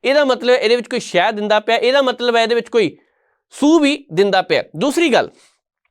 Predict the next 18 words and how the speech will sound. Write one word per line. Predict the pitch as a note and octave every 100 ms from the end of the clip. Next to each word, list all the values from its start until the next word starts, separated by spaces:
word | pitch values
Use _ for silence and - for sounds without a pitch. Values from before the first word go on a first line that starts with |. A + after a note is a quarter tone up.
| _ - F3
ਅਸੀਂ | B3
ਡਾਟੇ | A3+ G#3+ C4+
ਦੀ | C#4
ਗੱਲ | A#3
ਕੀਤੀ | F#3 F#3 D#3+ D3
ਹੈ। | - _ _ _ _ _
ਪਿਛਲੇ | A#3+ A#3+ D#4
ਸਮੇਂ | C#4+ D4 D4
ਦੌਰਾਨ | C#4+ D4+
ਖਬਰਾਂ | A#3 A3+ A#3+
ਆਈਆਂ | A#3 A#3
ਸੀ | C#4+
ਕਿ |
ਪੰਜਾਹ | D#4+ A3+ A3 C4+
ਪੰਜਾਹ | C#4 C4
ਰੁਪਈਏ | B3+ A3 G#3+
ਦੇ | A3
ਵਿੱਚ | G#3 G3+ G3+ B2